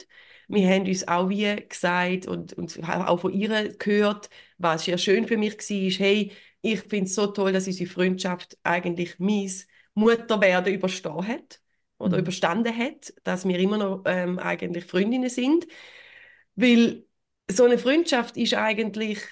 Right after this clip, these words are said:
Speaker 1: ja, wenn man vorher Zeit miteinander gehabt hat, um über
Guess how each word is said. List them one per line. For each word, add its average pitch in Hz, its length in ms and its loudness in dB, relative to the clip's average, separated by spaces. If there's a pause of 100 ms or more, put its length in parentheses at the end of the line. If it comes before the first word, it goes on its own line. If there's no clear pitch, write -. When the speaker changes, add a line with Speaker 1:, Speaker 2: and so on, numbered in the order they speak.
(580)
Speaker 1:
ja, 220 260 4
wenn 226 220 4
man 214 120 2
vorher 233 280 4
Zeit 262 200 0
miteinander 220 400 -2
gehabt 214 360 0
hat, - 60 -6
um 196 460 -2 (120)
über 190 500 0